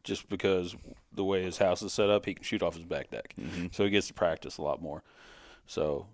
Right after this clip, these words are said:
Speaker 1: he's behind a gun a lot more than we are.
Speaker 2: And he's, he's currently running a suppressor, so he, he gets more shots off because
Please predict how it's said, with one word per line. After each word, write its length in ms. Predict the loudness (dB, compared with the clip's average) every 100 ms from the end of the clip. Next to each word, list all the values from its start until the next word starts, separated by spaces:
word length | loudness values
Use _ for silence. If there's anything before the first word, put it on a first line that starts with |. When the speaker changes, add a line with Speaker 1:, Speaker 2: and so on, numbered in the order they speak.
| _
Speaker 1:
he's 240 | 0 2
behind 400 | 4 6 6 4
a 20 | 4
gun 320 | 0 0 -2
a 100 | 0
lot 180 | 0 0
more 180 | -4
than 160 | -4 -6
we 120 | -8
are. 140 | -8 -4 2
Speaker 2:
And 160 | 2
he's, 180 | 4 2
he's 200 | 2 2
currently 300 | 4 4 6
running 240 | 4 4 2
a 40 |
suppressor, 540 | 0 2 2 2 2
so 160 | 2 0
he, 160 | 0 -6 _
he 100 | -2
gets 260 | 0 0 -2
more 260 | -4 0 0
shots 340 | 2 4 4 6
off 380 | 6 4 2 -4
because 360 | -2 -2 -2